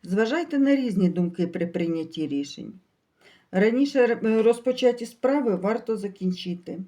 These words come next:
А взагалі в цей день рекомендується вести помірний образ життя.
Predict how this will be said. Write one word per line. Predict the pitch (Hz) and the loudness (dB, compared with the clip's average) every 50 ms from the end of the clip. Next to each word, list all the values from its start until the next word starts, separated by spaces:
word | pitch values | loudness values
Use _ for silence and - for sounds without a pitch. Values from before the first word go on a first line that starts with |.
| _ _ _ _ _ _ _ _ _ _ _ _ _ _ _ _ | _ _ _ _ _ _ _ _ _ _ _ _ _ _ _ _
А | - - 202 214 | -6 -4 -2 -2
взагалі | 220 196 240 247 240 262 269 277 330 349 | 0 2 0 2 2 2 2 2 2 0
в | 330 294 - | 0 -2 -2
цей | - 240 226 233 | 0 0 0 2
день | 190 214 277 320 311 294 277 - - | 2 2 4 4 4 2 0 0 0
рекомендується | 175 185 202 190 - 226 226 226 233 226 202 190 302 311 294 285 - 208 185 | 0 0 0 -2 -2 0 0 2 0 0 0 0 0 0 -2 -2 -2 -2 0
вести | 180 196 202 196 - 277 277 | 0 0 -2 -4 -4 -6 -4
помірний | 277 - 175 160 180 190 220 220 202 190 180 - | -2 -2 0 2 2 2 0 0 -2 -4 -6 -4
образ | - 180 180 180 180 185 180 180 | -4 -2 -2 0 0 -2 -2 -4
життя. | 180 175 175 175 - - 165 156 156 170 | -6 -8 -8 -8 -8 -8 -8 -6 -6 -8